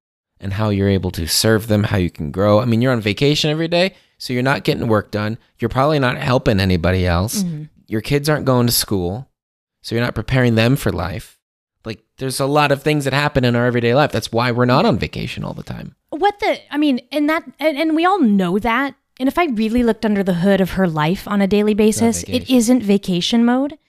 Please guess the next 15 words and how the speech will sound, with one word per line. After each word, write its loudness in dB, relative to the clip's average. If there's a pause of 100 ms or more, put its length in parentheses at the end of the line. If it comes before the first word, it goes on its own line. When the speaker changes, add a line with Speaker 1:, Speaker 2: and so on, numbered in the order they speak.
(440)
Speaker 2:
Um, -4
but 2
what's 2
being 4
touted 0
here 2
as 4
if -4
you 6
can 0
live 2
in 2
vacation 0
mode, -4 (500)
um, -8